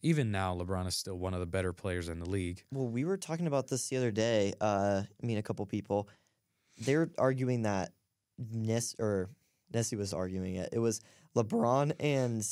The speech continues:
Speaker 2: uh, A-, A D are the top two duo,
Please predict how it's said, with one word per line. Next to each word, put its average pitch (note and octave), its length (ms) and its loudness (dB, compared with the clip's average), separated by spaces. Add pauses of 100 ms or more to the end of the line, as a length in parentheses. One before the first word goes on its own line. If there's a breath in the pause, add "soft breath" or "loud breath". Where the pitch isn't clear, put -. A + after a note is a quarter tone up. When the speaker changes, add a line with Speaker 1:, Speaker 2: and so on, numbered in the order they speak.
(340)
Speaker 2:
uh, D2+ 580 0 (160)
A-, A2+ 220 -2
A A2+ 120 2
D G#2 360 0 (100)
are G#2+ 120 2
the F#2+ 220 -2 (140)
top G#2 320 -2
two G#2+ 260 -4
duo, G2+ 420 0